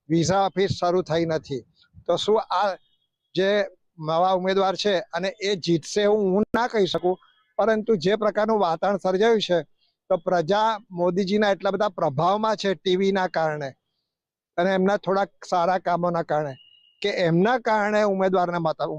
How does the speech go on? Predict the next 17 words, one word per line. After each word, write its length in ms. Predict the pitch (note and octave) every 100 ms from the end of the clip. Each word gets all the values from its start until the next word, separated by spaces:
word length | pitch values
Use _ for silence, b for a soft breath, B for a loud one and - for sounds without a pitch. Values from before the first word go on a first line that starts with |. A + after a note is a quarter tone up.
| C#3+ _
આ 180 | D#3+ F3
ઉમેદવાર 460 | F#3+ F#3+ G3 G3+ G3
નવા 320 | F#3 E3+ G3+
છે 180 | G#3+ F#3
ને 100 | F3+
પ્રજા 320 | F3 E3+ F3+
ઓળખતી 380 | E3+ F3 E3+ F#3 G3
પણ 120 | -
નથી, 580 | _ - - _ - A#2+
જોયા 280 | E3+ F3+ F3
પણ 240 | E3+ D3
નથી. 240 | B2 _ _ _ _ -
છતાં 420 | - F#3+ G3+ G#3
બી 160 | A3 A3+ G3+ _ _ -
શક્યતા 540 | E3+ E3+ - G3+ G#3 G3
એવી 220 | A3 A#3+
છે 180 | F#3+